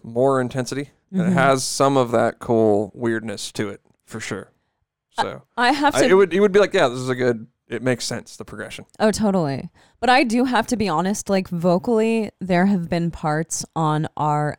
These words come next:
Speaker 2: albums in the past where in the studio, I will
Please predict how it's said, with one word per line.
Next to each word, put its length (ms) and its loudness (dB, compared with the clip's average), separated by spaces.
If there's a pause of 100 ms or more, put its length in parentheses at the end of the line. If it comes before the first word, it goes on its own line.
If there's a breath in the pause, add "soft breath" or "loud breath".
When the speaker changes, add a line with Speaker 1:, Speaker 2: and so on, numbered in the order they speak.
Speaker 2:
albums 480 -2
in 140 0
the 80 0
past 600 -8
where 400 -2
in 460 0
the 200 -4
studio, 680 0
I 220 0
will 260 -2